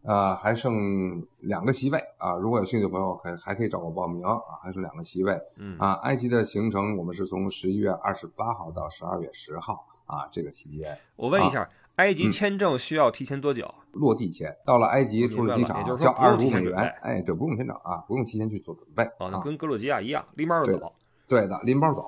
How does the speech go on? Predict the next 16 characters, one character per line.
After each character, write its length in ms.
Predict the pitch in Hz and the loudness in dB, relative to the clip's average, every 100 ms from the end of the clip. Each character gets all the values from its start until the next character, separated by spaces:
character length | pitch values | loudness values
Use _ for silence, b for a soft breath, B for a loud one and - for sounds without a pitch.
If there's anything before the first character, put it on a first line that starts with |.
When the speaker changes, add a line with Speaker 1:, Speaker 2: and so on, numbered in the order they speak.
| 82 85 | -8 -6
Speaker 1:
啊， 200 | 85 - | -8 -8
Speaker 2:
嗯。 40 | 104 | -6
Speaker 1:
到 120 | 95 | -4
了 100 | 80 | -4
埃 160 | 104 101 | -4 -2
及 220 | 90 101 | -2 -4
啊， 180 | 85 82 | -6 -6
交 140 | 110 | -2
二 140 | 101 98 | 0 0
十 60 | |
五 100 | 95 | 0
美 100 | 95 | -4
元 260 | 80 85 95 - | -4 -6 -6 -6
出 120 | 110 | 0
关 160 | 107 101 - | 2 2 -4
啊， 160 | - | -14